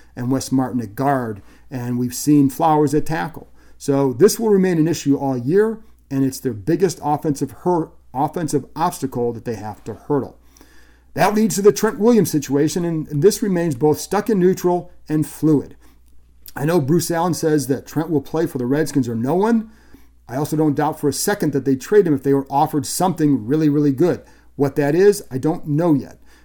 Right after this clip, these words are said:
They're not gonna get a Laramie Tunsil type return. Williams is considered better.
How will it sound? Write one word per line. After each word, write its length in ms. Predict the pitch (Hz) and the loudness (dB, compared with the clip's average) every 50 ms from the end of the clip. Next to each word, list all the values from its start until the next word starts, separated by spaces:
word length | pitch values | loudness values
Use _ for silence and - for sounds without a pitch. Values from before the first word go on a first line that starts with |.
| - - | -14 -10
They're 100 | 104 110 | -6 -2
not 220 | 131 175 185 - | 0 0 2 2
gonna 160 | - 170 160 | 2 2 4
get 160 | 139 160 156 | 4 4 4
a 40 | 147 | 4
Laramie 380 | 139 139 147 151 151 143 139 135 | 4 4 4 4 4 4 2 2
Tunsil 500 | 135 - - - 185 - - 143 131 - | 0 -2 -4 -4 -4 -2 -4 -4 -6 -6
type 300 | - - 123 120 - - | -8 -8 -8 -8 -8 -8
return. 560 | 123 - - - 208 180 135 107 87 90 - - - _ _ - | -12 -10 -8 -6 -2 -2 -2 -2 -4 -10 -16 -20 -20 _ _ -10
Williams 500 | - 120 143 170 185 196 196 196 180 139 | -4 0 2 2 2 2 0 -2 -4 -6
is 200 | - - 147 135 | -8 -8 -8 -8
considered 480 | - - 160 - - 165 175 170 139 123 | -4 -6 -6 -4 -2 0 0 0 0 0
better. 320 | 180 196 170 123 92 - | 0 0 -2 -2 -6 -12